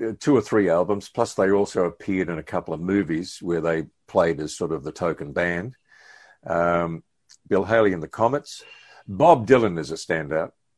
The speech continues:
I mean, Bob has been around, it seems, forever. Uh, he started back in the late fifties, uh, with, with his songs. And I suppose my favourite female singer of all time has to be Ella Fitzgerald,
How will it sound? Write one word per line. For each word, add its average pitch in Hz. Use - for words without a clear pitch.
I 90
mean, 87
Bob 110
has 98
been 98
around, 85
it 82
seems, 87
forever. -
Uh, 78
he 95
started 92
back 92
in 85
the 85
late 95
fifties, -
uh, 80
with, 82
with 90
his 85
songs. 117
And 107
I 110
suppose 127
my 104
favourite 120
female 90
singer 85
of 78
all 92
time 82
has 85
to -
be 80
Ella 85
Fitzgerald, 101